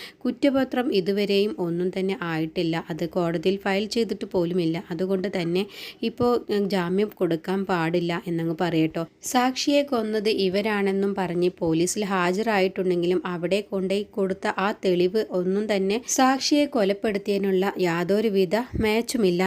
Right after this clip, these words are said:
എന്നല്ലേ പോസ്റ്റ്മോർട്ടം റിപ്പോർട്ടിൽ പറഞ്ഞിട്ടുള്ളത്. അതുകൊണ്ട് തന്നെ ഇപ്പോൾ ജാമ്യം അനുവദിക്കാൻ പാടുള്ളതല്ല, കാരണം ഇവർ പറയുന്നത് മൊത്തം ശരിയാണോ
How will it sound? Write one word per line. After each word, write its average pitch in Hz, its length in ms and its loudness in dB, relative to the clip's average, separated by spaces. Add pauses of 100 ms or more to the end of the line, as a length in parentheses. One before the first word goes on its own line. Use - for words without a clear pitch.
എന്നല്ലേ 185 380 2 (140)
പോസ്റ്റ്മോർട്ടം 254 760 2
റിപ്പോർട്ടിൽ 185 500 0
പറഞ്ഞിട്ടുള്ളത്. 170 760 2 (120)
അതുകൊണ്ട് 180 460 0
തന്നെ 185 320 2 (100)
ഇപ്പോൾ 190 280 -2
ജാമ്യം 202 520 0
അനുവദിക്കാൻ 185 640 2
പാടുള്ളതല്ല, 170 720 2
കാരണം 220 480 0 (100)
ഇവർ 226 220 -2 (100)
പറയുന്നത് 202 600 2
മൊത്തം 190 380 0
ശരിയാണോ 220 540 0